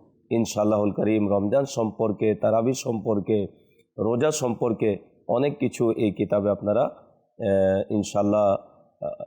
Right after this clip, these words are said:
ইলিম অর্জন করার, আহ, একটি, আহ, বিভিন্ন মাসলা মাসাইল জানার জন্য অত্যন্ত মূল্যবান একটি কিতাব ফয়জানে রমজান অবশ্যই অধ্যয়ন করুন। জি, মাদানী চ্যানেলের দর্শকবৃন্দ,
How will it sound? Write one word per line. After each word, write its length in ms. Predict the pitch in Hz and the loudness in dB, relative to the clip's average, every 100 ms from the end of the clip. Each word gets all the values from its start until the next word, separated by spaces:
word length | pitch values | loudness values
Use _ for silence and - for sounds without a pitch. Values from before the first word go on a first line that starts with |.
| - | -4
ইলিম 360 | 123 139 156 143 | 0 2 2 2
অর্জন 420 | 127 107 117 113 | 0 0 0 0
করার, 320 | 98 104 104 | 0 0 0
আহ, 800 | 90 - _ _ _ - 101 98 98 | -2 -8 _ _ _ -4 0 0 0
একটি, 540 | 110 92 110 107 98 - _ _ _ _ _ _ _ _ _ _ _ _ - | -2 -2 0 2 0 -4 _ _ _ _ _ _ _ _ _ _ _ _ -10
আহ, 100 | 110 101 92 | -8 -6 -2
বিভিন্ন 560 | 113 131 139 135 117 - - _ _ | 0 2 4 4 2 -2 -8 _ _
মাসলা 300 | 107 104 131 | -4 -2 0
মাসাইল 400 | 113 110 - 123 | 0 0 0 2
জানার 280 | 113 107 110 | 2 2 2
জন্য 240 | 101 104 107 - - _ - | 2 2 0 -2 -10 _ -8
অত্যন্ত 380 | 117 - 110 113 107 - | -4 -2 0 2 2 0
মূল্যবান 460 | 110 117 131 127 120 | -2 0 2 2 2
একটি 220 | 107 110 | 0 -2
কিতাব 320 | 95 98 107 95 | -2 0 -2 0
ফয়জানে 340 | 101 98 107 110 | -2 0 2 2
রমজান 420 | 101 98 104 98 - _ | 2 2 2 0 -4 _
অবশ্যই 520 | 117 107 107 - 143 - - _ _ _ _ | -2 0 -2 0 -2 -2 -8 _ _ _ _
অধ্যয়ন 420 | 120 92 98 98 95 | -4 0 0 0 -2
করুন। 220 | 101 87 - | -6 -8 -4
জি, 220 | 104 156 | -2 2
মাদানী 340 | 139 131 147 156 | 2 2 2 2
চ্যানেলের 380 | 156 143 147 139 | 2 2 4 2
দর্শকবৃন্দ, 560 | 127 123 135 127 131 | 2 0 0 2 2